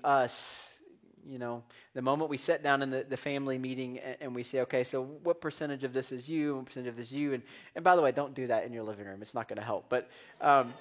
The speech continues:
what percentage, you know, if everybody drew a slice of, of the pie, see, see, what would happen is all of a sudden everybody,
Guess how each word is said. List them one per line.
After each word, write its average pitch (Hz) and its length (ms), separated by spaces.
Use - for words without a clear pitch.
what 185 240
percentage, 185 680
you 165 100
know, 139 120
if 131 80
everybody 147 340
drew 147 220
a 139 40
slice 147 460
of, 139 180
of 131 220
the 127 80
pie, 175 420
see, 160 200
see, 160 200
what 151 160
would 139 120
happen 170 280
is 131 140
all 135 100
of 147 80
a 151 60
sudden 139 240
everybody, 135 540